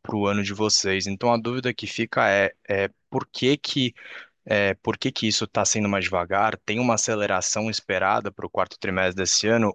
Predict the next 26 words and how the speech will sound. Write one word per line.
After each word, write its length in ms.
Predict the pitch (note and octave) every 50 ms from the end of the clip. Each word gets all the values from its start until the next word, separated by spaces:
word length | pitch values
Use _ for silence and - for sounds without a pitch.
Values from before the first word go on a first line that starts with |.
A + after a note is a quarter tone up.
| - _
Ou 280 | - G#2+ A2+ B2+ C3 B2+
a 60 | A#2+
gente 260 | G#2+ A2+ A2 - -
deveria 360 | A2 G#2+ G2+ G#2 G#2 G2+ G#2
imaginar 600 | G#2+ G#2+ G#2 G2 F2+ G2 G2 F#2+ G2+ A#2 A#2+ G#2+ - - - - - - - _ _
que 80 | - G2+
parte 340 | - - A2 G#2+ G#2+ - A#2+
desse 180 | G#2 - -
Capex 540 | - - G#2+ - _ - G2 G2 - - -
escorrega 720 | G#2 - - - - A2 F#2+ F2+ G2+ G#2 G#2+ G#2+ G#2 G2+
para 280 | - _ G#2 G2+ F#2+ G2
o 100 | F#2+ G2
ano 140 | F#2+ F#2+ F#2+
que 220 | - - G#2 F#2+
vem, 500 | F2 F#2+ F#2+ G2+ A2 A2+ A2+ A2 G#2 F2 - -
é, 280 | G2+ G2 F#2 F2+ F2+
como 260 | F2 - G2 F#2+ F#2+ F2+
já, 180 | F#2+ F#2+ G2
a 60 | G2+
gente 280 | F#2 - - F#2+ F2+ -
já 120 | G2 F2+
viu 160 | F2 F#2+ F#2+ G2+
acontecer 480 | G2 - F#2+ F#2 - F2+ - - G2
no 100 | F2+ F#2
passado 520 | - - F2+ E2+ - - F#2+ F#2 F2+ F#2 -
também, 480 | - - F2 F2 F2 F2+ F#2+ G#2 -